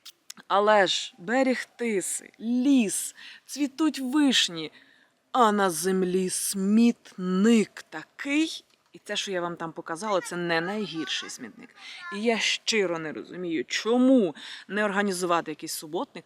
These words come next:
не зібратися, не вийти, не зібрати те все гівно у мішки і не викинути, не переробити. Я не знаю, просто хоча б не зібрати. Чому? Ні, всі ходять спокійно і ще й кидають в річку своє сміття. Потік забере.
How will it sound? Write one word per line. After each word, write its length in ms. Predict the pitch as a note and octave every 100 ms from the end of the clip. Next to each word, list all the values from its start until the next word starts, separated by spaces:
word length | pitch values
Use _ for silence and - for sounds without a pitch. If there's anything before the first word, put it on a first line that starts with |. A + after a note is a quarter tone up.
| -
не 260 | E3+ F#3+
зібратися, 800 | D#3+ D#3+ D3+ D#3+ G#3 A#3 D#3+ -
не 160 | D#3+ D#3+
вийти, 380 | E3 A#3+ - F3
не 140 | F3
зібрати 360 | D#3+ E3 A3 A3
те 100 | G#3+
все 180 | - A#3
гівно 500 | D#3+ G#3+ A3+ A#3+ G3+
у 80 |
мішки 400 | F#3 F3+ - -
і 100 | A3
не 100 | F3+
викинути, 500 | D#3 D3+ D#3 D3 -
не 180 | D3 C#3+
переробити. 460 | - D3 C#3 F3+ G3
Я 60 |
не 80 | A3
знаю, 300 | G3+ A3 D#3+ - - -
просто 280 | - A3 C#4+
хоча 260 | D4+ B3+ C#4
б 80 |
не 100 | B3+
зібрати. 480 | C4 D4 F4 A3+ - - -
Чому? 520 | - D4+ E4+ F4+ A3+ - - - - -
Ні, 260 | F#4+ A#4
всі 180 | E4 -
ходять 340 | E4 F4+ B3 -
спокійно 420 | - - B3 F#3+
і 40 |
ще 140 | - F#3
й 20 |
кидають 540 | F#3+ F#3 F#3+ F3 -
в 80 | D#3+
річку 440 | E3+ E3+ - D#3
своє 280 | D#3 D#3 D3+
сміття. 460 | - D#3 D3 - - A#5+ B5+ B5+ _ _ _ _ _ _ _ _ _ _ _
Потік 340 | D4 F4 F#4+
забере. 380 | A3+ B3+ G#3+ D3+